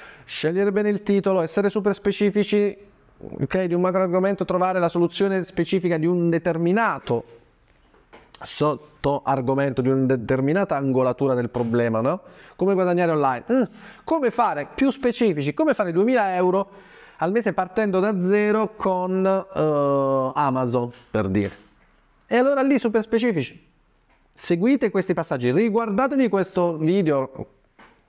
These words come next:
mini corso, ragazzi, pazzesco, che vi dà cose che non vi dice nessuno, vi stanno tutti a vendere le strategie. Io gratuitamente, andando ad analizzare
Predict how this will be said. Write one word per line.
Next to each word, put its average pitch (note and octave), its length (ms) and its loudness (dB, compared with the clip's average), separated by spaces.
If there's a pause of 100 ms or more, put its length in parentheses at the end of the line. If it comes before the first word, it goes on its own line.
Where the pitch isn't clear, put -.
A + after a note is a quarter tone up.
(100)
mini F3 260 2
corso, D#3 460 -2
ragazzi, B2 480 0 (320)
pazzesco, D3 720 -2
che C3 80 0
vi B2+ 80 2
dà C3+ 200 0 (320)
cose G#3+ 240 0
che E3+ 80 2
non E3 120 0
vi E3+ 80 0
dice F3+ 240 0
nessuno, D3+ 360 0
vi C3+ 80 2
stanno E3+ 220 0
tutti F#3 240 -2
a F3+ 40 2
vendere D#3+ 380 0
le C#3+ 80 2
strategie. D#3+ 420 -2
Io F#3 200 0
gratuitamente, F#3 840 0 (280)
andando G3+ 400 0
ad F#3 80 2
analizzare F3+ 800 0